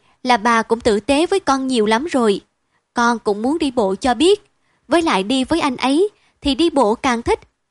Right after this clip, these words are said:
Anh ấy đi được thì con đi cũng được." "Không, giá có tiện, đi tàu cũng hơn." Đức vội nói ngay. Nhưng bu thằng cu nhớn thì không hiểu được nghĩa câu nói của nó. "Không,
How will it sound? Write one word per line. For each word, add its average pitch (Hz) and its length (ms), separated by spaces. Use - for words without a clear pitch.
Anh 226 160
ấy 262 260
đi 320 160
được 240 280
thì 277 120
con 320 260
đi 320 120
cũng 247 220
được." 262 320
"Không, 220 460
giá 233 280
có 269 200
tiện, 190 360
đi 247 140
tàu 202 300
cũng 196 280
hơn." 269 340
Đức 302 240
vội 180 220
nói 233 220
ngay. 240 300
Nhưng 214 220
bu 214 160
thằng 196 280
cu 220 120
nhớn 220 340
thì 262 140
không 294 200
hiểu 240 220
được 233 240
nghĩa 196 180
câu 233 200
nói 220 240
của 214 160
nó. 240 300
"Không, 339 360